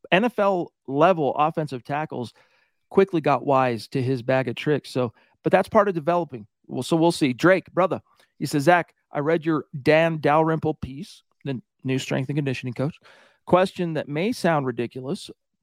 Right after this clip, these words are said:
Which group benefits most from him," right? Arriving as the new strength coach.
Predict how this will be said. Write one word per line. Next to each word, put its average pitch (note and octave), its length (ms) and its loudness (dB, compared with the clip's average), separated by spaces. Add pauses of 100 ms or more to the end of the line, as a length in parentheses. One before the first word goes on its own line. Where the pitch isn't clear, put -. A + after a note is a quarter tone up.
(180)
Which F3 320 2
group F3+ 320 2 (180)
benefits D#3 720 -2
most C3+ 380 -4
from B2 320 -4 (160)
him," C3+ 340 -10
right? B2+ 240 -10 (240)
Arriving B2+ 460 -2
as A#2+ 120 -4
the B2+ 100 -4
new B2 120 -4
strength D3 380 -2
coach. D3 260 2